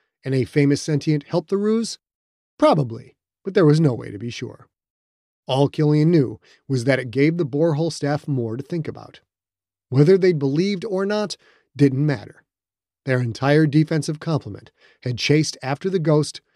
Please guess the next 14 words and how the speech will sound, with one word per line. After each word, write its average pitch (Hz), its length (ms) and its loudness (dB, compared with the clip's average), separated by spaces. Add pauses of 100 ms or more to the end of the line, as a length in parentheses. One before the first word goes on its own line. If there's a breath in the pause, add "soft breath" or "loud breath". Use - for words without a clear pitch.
(180)
leaving 156 300 6
a 143 80 4
window 190 400 2
for 202 160 -8
the 190 120 -6
Oloran 127 480 2 (140)
to 160 80 -14
slip 151 360 -2
in 120 140 -4
unseen. 120 640 -8 (840)
Hopefully - 640 -2
unseen, 113 460 -8 (200)
that 101 180 -12
was. 110 340 -10